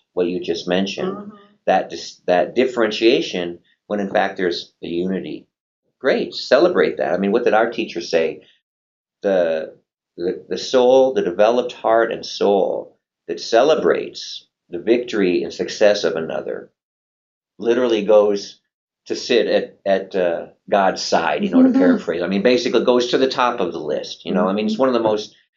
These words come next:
Speaker 1: amazing qualities to him. But it seems, sounds like a little thing, a let the person do that, let the person cut you off and not react, you know. Um, you know, help somebody in a small way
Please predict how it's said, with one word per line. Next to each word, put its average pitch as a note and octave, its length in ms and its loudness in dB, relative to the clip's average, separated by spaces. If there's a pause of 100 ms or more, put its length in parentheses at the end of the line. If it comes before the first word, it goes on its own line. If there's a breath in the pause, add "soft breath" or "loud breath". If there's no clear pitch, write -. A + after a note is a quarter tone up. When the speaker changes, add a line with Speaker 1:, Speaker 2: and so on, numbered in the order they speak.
(160 soft breath)
Speaker 1:
amazing A#2 540 0
qualities G#2+ 640 0
to E2 120 -14
him. D#2+ 140 -14 (680)
But - 260 2
it A2+ 60 0
seems, C#3+ 300 0
sounds D3+ 180 0
like D3 140 2
a - 40 2
little A2 220 4
thing, A2 320 0
a F2 40 2
let G#2 200 2
the - 80 0
person F#2+ 400 0
do F#2 140 2
that, E2 180 4
let F2+ 120 -2
the - 60 -10
person G2 320 -8
cut G2 260 -4
you F2+ 120 2
off F2 240 2
and E2+ 100 -6
not E2 220 -2
react, D2+ 580 -6
you D#2+ 60 -12
know. D#2 400 -6
Um, D#2+ 280 -8 (520)
you F#2+ 100 -10
know, F2 100 -2
help A#2 260 2
somebody F#2 480 0
in E2 60 -2
a E2+ 40 -8
small E2+ 480 0
way D2+ 420 -6